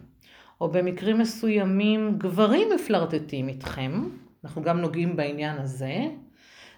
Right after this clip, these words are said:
זה בהחלט נחשב להטרדה מינית אם אתם לא מעוניינים בכך. תארו לכם למשל, אה, מרצה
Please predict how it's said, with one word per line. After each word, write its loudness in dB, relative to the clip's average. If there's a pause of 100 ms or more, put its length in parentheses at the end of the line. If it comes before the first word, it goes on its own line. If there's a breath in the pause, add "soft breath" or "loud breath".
זה -4
בהחלט 0
נחשב 0
להטרדה -2
מינית 0
אם -2
אתם -6
לא -2
מעוניינים -4
בכך. -8
תארו 4
לכם 0
למשל, -6 (920 loud breath)
אה, -2
מרצה 2